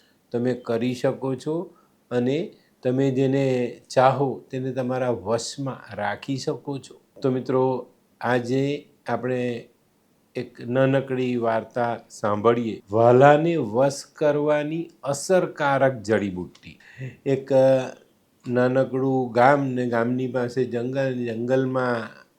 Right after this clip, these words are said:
એક સ્ત્રી અને એનો પતિ બે રહેતા હતા. બંને વચ્ચે એક જે પતિ પત્ની વચ્ચેના સંબંધો જોઈએ એવા સંબંધો નહોતા. નાની નાની બાબતોમાં બે વચ્ચે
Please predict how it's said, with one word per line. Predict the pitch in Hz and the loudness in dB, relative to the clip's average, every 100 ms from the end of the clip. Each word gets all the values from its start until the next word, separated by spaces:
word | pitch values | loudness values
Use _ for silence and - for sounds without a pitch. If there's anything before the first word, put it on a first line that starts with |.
| _ | _
એક | 113 113 - 117 117 107 - _ _ | -12 -12 -4 -2 0 -2 -8 _ _
સ્ત્રી | - - - 123 123 123 107 - - | -20 -14 -6 -2 0 -2 -4 -12 -8
અને | 117 117 | -2 0
એનો | 113 113 | 2 0
પતિ | 110 110 - 117 | 0 -2 -2 -6
બે | 113 113 | 0 0
રહેતા | 107 95 - 107 | 0 -4 -2 0
હતા. | 107 107 - - - | 0 -4 -12 -14 -2
બંને | 131 131 156 170 | 2 2 4 4
વચ્ચે | 170 170 - 170 175 175 175 175 - - _ _ _ _ _ _ _ - | 2 0 0 2 4 4 4 2 -2 -10 _ _ _ _ _ _ _ -4
એક | 160 160 - _ _ _ 143 | -4 -4 -14 _ _ _ -12
જે | 127 165 | 0 2
પતિ | 160 160 160 | 4 2 0
પત્ની | 165 170 170 170 | 0 -2 0 0
વચ્ચેના | 160 160 - 165 165 | 0 -2 -2 -2 -2
સંબંધો | 156 156 147 156 160 156 | -4 -2 -2 0 0 0
જોઈએ | 151 151 156 156 | 0 0 0 0
એવા | 147 147 | 2 0
સંબંધો | 147 135 131 143 151 | 0 -4 -2 0 0
નહોતા. | 147 117 110 110 120 87 - _ - | 0 2 2 4 4 4 -8 _ 0
નાની | 120 135 135 | 4 6 6
નાની | 135 135 135 | 4 2 2
બાબતોમાં | 123 120 127 135 131 131 | 4 4 2 0 2 2
બે | 123 123 | 2 2
વચ્ચે | 127 123 120 - 120 117 | 4 0 -2 -2 0 -2